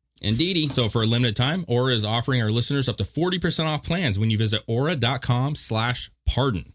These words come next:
Speaker 1: Mm-hmm. Go to aura dot com slash pardon to get the complete protection and savings up to forty percent. That's A U R A dot com slash pardon.
Speaker 2: A U R A dot com slash pardon.
Speaker 1: Yeah.
Speaker 2: Go check it out, guys. They're awesome. This
Speaker 1: Yeah.
Speaker 2: is the perfect time to have it.
Speaker 1: And you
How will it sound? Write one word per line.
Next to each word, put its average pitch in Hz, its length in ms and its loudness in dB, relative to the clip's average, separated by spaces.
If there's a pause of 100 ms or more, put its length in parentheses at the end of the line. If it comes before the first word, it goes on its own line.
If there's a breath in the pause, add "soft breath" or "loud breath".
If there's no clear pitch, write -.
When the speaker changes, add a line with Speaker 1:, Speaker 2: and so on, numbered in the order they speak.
Speaker 1:
Mm-hmm. 156 600 0
Go 98 160 0
to 120 40 -4
aura 127 300 0
dot 117 260 -4
com 131 280 0
slash 104 320 -2
pardon 127 240 0
to 110 60 0
get 90 120 -2
the - 60 -8
complete - 420 -2
protection 104 440 -2
and 82 120 -2
savings 90 400 0
up 82 160 -4
to - 100 -6
forty 95 280 -2
percent. 135 480 -2 (200)
That's - 320 -4
A 120 120 4
U 127 360 0
R 101 240 -2
A 92 220 0
dot 80 260 -4
com 82 320 -2
slash 73 440 -8 (120)
pardon. 92 600 -2 (180)
Speaker 2:
A 131 400 0
U 113 340 2
R 104 240 -2
A 101 240 -2
dot 98 260 -2
com 92 240 -2
slash 87 260 -4
pardon. 58 300 -6
Speaker 1:
Yeah. 101 100 0
Speaker 2:
Go 123 120 2
check 127 200 0
it 113 60 2
out, 87 120 0
guys. 80 200 -2
They're 92 180 -2
awesome. 82 320 -2 (380)
This 220 160 2
Speaker 1:
Yeah. 139 40 0
Speaker 2:
is 101 60 -4
the 110 80 0
perfect 101 320 -2
time 90 160 0
to 78 80 -6
have 80 240 -4
it. - 120 -10
Speaker 1:
And - 80 4
you - 20 4